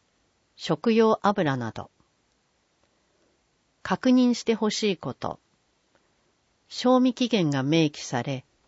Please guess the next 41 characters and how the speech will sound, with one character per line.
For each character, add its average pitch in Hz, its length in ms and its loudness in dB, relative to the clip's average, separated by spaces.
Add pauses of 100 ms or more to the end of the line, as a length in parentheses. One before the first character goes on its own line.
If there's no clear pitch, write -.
(280)
か 196 160 2
つ - 280 -2 (140)
二 151 100 0
ヶ 202 160 2
月 220 300 2
以 220 100 0
上 127 300 -4
あ 143 80 0
る 147 100 -2
も 127 140 -6
の。 107 200 -12 (1700)
常 214 300 6
温 208 160 0
で 202 100 2
保 185 140 0
存 196 240 0
が 196 120 2
で 180 120 -2
き - 120 -6
る 175 120 0
も 131 140 -4
の。 123 180 -8 (1300)
未 170 180 -2
開 254 260 6
封 156 240 -2
の 127 140 -2
も 113 160 -2
の。 113 180 -4 (1300)
破 185 160 2
損 226 280 2
で 208 120 2
中 190 260 0
身 226 160 2
が 139 140 0
出 165 120 0
て 180 140 -2
い 139 140 -2
な 143 160 -2
い 156 100 0
も 151 160 -2
の。 143 200 -4